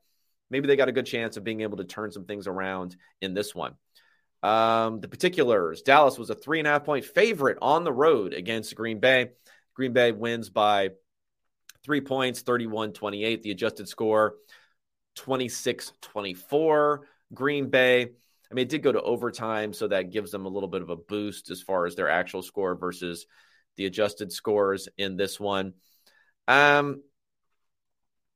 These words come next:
more numbers. Let's look at the Cowboys side of things. I mean, Prescott was okay, but two interceptions, only one turnover-worthy play,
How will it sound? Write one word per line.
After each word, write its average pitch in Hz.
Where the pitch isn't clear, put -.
more 170
numbers. 117
Let's 113
look 139
at 127
the 101
Cowboys 92
side 67
of 69
things. 55
I -
mean, 240
Prescott -
was 135
okay, 127
but -
two -
interceptions, 120
only 120
one 117
turnover-worthy 107
play, 139